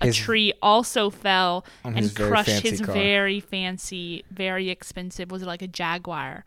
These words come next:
Speaker 2: Yeah.
Speaker 1: And
Speaker 2: he was like,
Speaker 1: completely crushed it.
Speaker 2: I mean, just destroyed it.
Speaker 1: And so he kind of said,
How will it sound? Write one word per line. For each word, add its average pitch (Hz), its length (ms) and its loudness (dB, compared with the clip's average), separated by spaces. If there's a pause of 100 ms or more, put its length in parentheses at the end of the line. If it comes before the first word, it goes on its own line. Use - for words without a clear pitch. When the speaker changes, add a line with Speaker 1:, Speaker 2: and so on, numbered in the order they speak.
Speaker 2:
Yeah. 110 340 0 (140)
Speaker 1:
And 202 200 4
Speaker 2:
he - 60 0
was 214 80 0
like, 240 140 6
Speaker 1:
completely 262 500 6
crushed - 460 0
it. 107 180 -12 (120)
Speaker 2:
I 117 60 -4
mean, 117 140 0
just 110 160 -4
destroyed 87 420 -6
it. - 160 -12 (240)
Speaker 1:
And 220 140 -2
so 214 100 0
he 214 80 2
kind 208 380 4
of 190 200 -4
said, 180 460 0